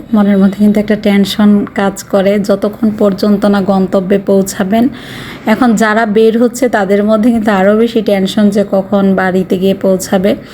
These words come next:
আমি তো এদিকে একটু একটু করে সব গুছিয়ে দিচ্ছিলাম। ইদানিং আমার দুই মেয়েই চা দিয়ে রুটিটা খেতে অনেক বেশি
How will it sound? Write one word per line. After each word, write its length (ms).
আমি 200
তো 100
এদিকে 300
একটু 200
একটু 200
করে 160
সব 180
গুছিয়ে 440
দিচ্ছিলাম। 640
ইদানিং 420
আমার 280
দুই 240
মেয়েই 380
চা 280
দিয়ে 260
রুটিটা 400
খেতে 320
অনেক 280
বেশি 240